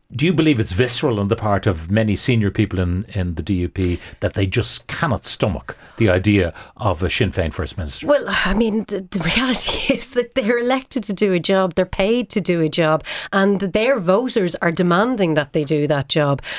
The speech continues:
Speaker 2: And so they have to put aside whatever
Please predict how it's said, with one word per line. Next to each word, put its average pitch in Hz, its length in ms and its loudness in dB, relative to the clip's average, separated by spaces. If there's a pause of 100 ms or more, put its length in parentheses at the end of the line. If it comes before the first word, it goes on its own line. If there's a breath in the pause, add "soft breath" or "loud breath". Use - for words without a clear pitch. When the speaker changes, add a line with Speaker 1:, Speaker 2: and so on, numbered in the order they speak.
(140 loud breath)
Speaker 2:
And 196 160 2
so 226 100 0
they 214 140 0
have 214 240 -2
to 330 100 2
put - 220 -2
aside 156 540 2
whatever 170 640 2